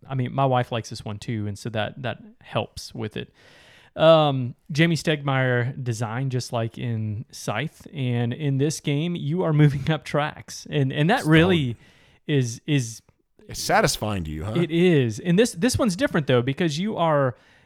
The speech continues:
Speaker 1: you are, as your action, moving up the track. So on your turn, you're gonna move up a track and then take the action in the space that you're moving, which is a pretty unique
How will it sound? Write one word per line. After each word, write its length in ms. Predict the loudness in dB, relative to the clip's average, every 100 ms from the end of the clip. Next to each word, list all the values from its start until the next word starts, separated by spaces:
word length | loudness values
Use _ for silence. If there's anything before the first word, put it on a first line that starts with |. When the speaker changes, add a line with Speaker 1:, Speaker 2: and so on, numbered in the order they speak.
| -10
Speaker 1:
you 280 | -4 -2 2
are, 200 | 2 2
as 220 | 2 2 2
your 160 | -2 -4
action, 500 | -4 -2 -2 -4 -2
moving 320 | -2 -2 -4
up 200 | -6 -10 -10
the 140 | -8
track. 460 | -8 -8 -10 -12 -10
So 240 | -2 -2
on 180 | 2 2
your 120 | 2 0
turn, 380 | -2 -2 0 0
you're 120 | 0
gonna 140 | 0
move 180 | 0 0
up 100 | 0
a 60 | -2
track 300 | -2 -2 -2
and 120 | -6
then 100 | -6
take 180 | -6 -6
the 120 | -4 -6
action 280 | -6 -8 -6
in 120 | -6
the 80 | -6
space 320 | -4 -4 -4
that 80 | -8
you're 100 | -6
moving, 300 | -2 -2 -2
which 160 | -4 -2
is 120 | -4
a 60 | -4
pretty 320 | -6 -6 -4
unique 580 | -4 -4 -4 -6 -8